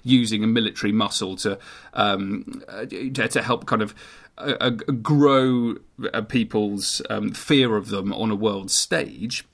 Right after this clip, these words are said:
Um, and that made me think about, uh, historical parallels to that, um, particularly appeasement of Hitler,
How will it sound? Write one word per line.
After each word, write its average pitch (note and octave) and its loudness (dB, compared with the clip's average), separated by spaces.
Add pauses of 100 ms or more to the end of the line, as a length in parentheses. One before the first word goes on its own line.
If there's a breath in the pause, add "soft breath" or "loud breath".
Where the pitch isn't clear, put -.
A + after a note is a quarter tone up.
(1160 soft breath)
Um, E3+ 2
and F3 6
that A3 4
made F3 2
me D3+ -4
think D3+ 0
about, C3 2 (640)
uh, A2+ 2 (280)
historical B2+ 0
parallels G#2 -2
to - -8
that, G#2 -2
um, G#2+ -2
particularly - -4
appeasement G#2+ 0
of - -8
Hitler, - -2